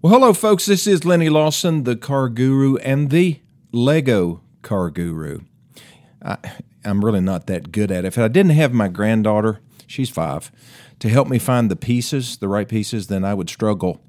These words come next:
putting these Legos together. But yes, I am suddenly addicted to Legos. And, you know, I didn't know anything about this until my nephew, uh, his son, started putting these things together, and, and he invited me over to their house. He said, "Lynn, you gotta see what he's putting together."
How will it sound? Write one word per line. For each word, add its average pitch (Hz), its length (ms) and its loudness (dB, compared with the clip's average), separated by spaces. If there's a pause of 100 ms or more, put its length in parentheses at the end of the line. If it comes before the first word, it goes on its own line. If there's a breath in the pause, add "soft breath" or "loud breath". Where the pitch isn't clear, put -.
(260 soft breath)
putting 101 260 0
these 92 160 0
Legos 95 380 -2
together. 90 320 -4
But 90 140 -8
yes, 110 280 -4
I 135 280 -2
am 117 380 -2
suddenly 135 480 -2
addicted 110 540 -2 (800 soft breath)
to 117 480 0 (100)
Legos. 107 880 -4 (240)
And, 127 380 0 (420)
you 170 60 0
know, 190 80 4
I 170 60 2
didn't 165 180 2
know 127 140 0
anything 101 320 -2
about 78 260 -8
this 71 260 -8
until 87 280 -6
my 82 180 -6
nephew, 85 600 -8 (420 soft breath)
uh, 82 100 -10
his 107 220 -2
son, 80 400 -10 (400 soft breath)
started 92 460 -4
putting 92 300 -2
these 90 220 -6
things 92 220 -2
together, 95 460 -6
and, 95 280 -6
and 92 180 -8
he 104 80 -4
invited 113 300 -2
me 113 120 0
over 101 160 0
to 104 160 -6
their 95 100 -6
house. 107 200 -6
He - 60 -6
said, 101 60 -2
"Lynn, 117 180 0
you 104 80 -4
gotta 92 160 -2
see - 180 -4
what 82 160 -6
he's 82 160 -8
putting - 240 -10
together." 80 340 -14